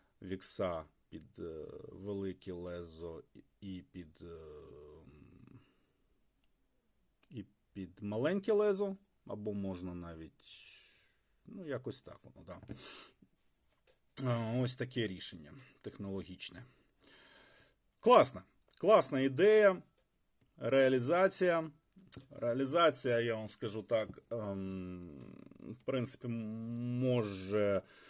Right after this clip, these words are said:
треба подумати, як це все доробити. Так, можливо,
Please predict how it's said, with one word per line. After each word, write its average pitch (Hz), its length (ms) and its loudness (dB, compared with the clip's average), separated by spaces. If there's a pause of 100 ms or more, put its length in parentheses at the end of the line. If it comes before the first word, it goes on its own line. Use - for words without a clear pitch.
(140)
треба 110 260 0
подумати, 107 540 -4
як 104 180 -2
це - 120 -6
все 101 220 -6
доробити. 120 640 0
Так, 120 360 0
можливо, 110 500 0